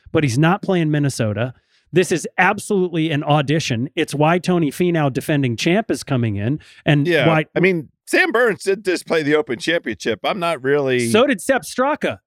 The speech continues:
Speaker 1: and he's playing this tournament. And you know why
Speaker 2: I
Speaker 1: he's
Speaker 2: don't
Speaker 1: playing this
Speaker 2: know why.
Speaker 1: tournament? He
Speaker 2: Tell me why.
Speaker 1: wants to make the Ryder Cup. If we flip it and we look at the standings in Europe,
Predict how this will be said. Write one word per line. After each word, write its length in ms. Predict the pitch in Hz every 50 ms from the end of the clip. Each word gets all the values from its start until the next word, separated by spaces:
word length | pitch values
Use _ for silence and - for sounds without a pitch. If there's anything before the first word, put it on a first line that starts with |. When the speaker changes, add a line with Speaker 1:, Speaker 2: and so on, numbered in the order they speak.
| _ _ -
Speaker 1:
and 120 | 185 175
he's 240 | 165 208 277 302 -
playing 320 | - 226 226 196 180 170 160
this 180 | 147 131 -
tournament. 420 | - 156 156 151 156 180 214 214 -
And 80 | 175 160
you 60 | 160 175
know 60 | 185
why 160 | 185 202 208
Speaker 2:
I 20 | 226
Speaker 1:
he's 100 | 202 -
Speaker 2:
don't 100 | - 311
Speaker 1:
playing 140 | - 226 226
this 160 | 254 247 202
Speaker 2:
know 80 | 175 -
why. 60 | 214
Speaker 1:
tournament? 300 | 214 262 285 302 311 - _ _ _ _ _ _ _ -
He 100 | 196 214
Speaker 2:
Tell 140 | 240 262
me 100 | 262 -
why. 320 | - 196 175 175 165 123 107
Speaker 1:
wants 380 | 196 214 220 226 190 - -
to 180 | - - 220 202
make 340 | 190 185 175 180 170 _ _ _ _ _ _
the 140 | - 165 165
Ryder 340 | 156 170 160 160 160 160 160 151
Cup. 300 | - 247 247 - - 156
If 160 | 147 - -
we 120 | 160 139
flip 320 | - - - 214 247 247 240
it 140 | 220 - _
and 140 | 165 160 160
we 100 | 156 151
look 240 | 143 160 185 - -
at 100 | 185 -
the 60 | 165
standings 560 | - - - 190 185 196 214 202 180 160 139 170
in 120 | 151 147
Europe, 360 | 156 214 254 233 170 - -